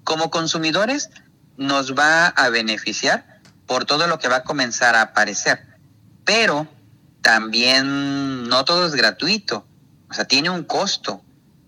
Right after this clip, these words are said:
y algunos, en algunos casos aún no vemos cuál es el costo, pero tiene un costo, es un negocio, o sea, no es tampoco una obra de caridad,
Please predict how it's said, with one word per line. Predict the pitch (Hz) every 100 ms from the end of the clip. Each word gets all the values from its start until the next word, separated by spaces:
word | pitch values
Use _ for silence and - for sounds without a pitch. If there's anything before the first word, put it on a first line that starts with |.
| _
y | 120 120
algunos, | 120 123 147 160 165
en | 139
algunos | 123 123 151 170 -
casos | 156 151 - - -
aún | 117 123 143
no | 147
vemos | 139 135 139 139
cuál | - 131 131
es | 131 -
el | 110 -
costo, | 165 180 - - - _ _
pero | - 110
tiene | - 120
un | 170
costo, | 147 131 - -
es | 110
un | 147 175
negocio, | 123 127 214 - 107
o |
sea, | 113
no | 107 117
es | 135
tampoco | - 139 135 127 143 143 139 - - -
una | 120 127 120
obra | 120 139
de | 117
caridad, | - 98 92 92 120 165